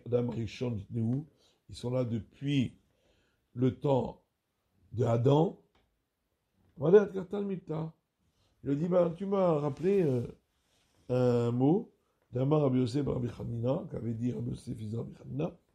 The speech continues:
Maïdativ. Que veut dire ce verset dans Jérémie ? Beretz lo va ish, dans une terre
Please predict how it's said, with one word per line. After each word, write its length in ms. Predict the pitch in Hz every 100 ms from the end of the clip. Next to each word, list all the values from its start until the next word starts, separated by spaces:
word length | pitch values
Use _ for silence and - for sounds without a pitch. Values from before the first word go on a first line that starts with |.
| _ _ _ _ _
Maïdativ. 480 | 160 156 127 113 107 101 _ _ _ _ _
Que 100 | 135
veut 120 | 139
dire 140 | 143
ce 120 | 120 123
verset 360 | 120 - 139
dans 140 | 127 120
Jérémie ? 420 | 117 120 135 - _ _ _ _ -
Beretz 420 | 127 131 135 -
lo 280 | 131 120 - 127 -
va 220 | - - -
ish, 460 | 165 208 - - _ _ _ _ -
dans 80 |
une 160 | 110 110
terre 380 | - 143 120 -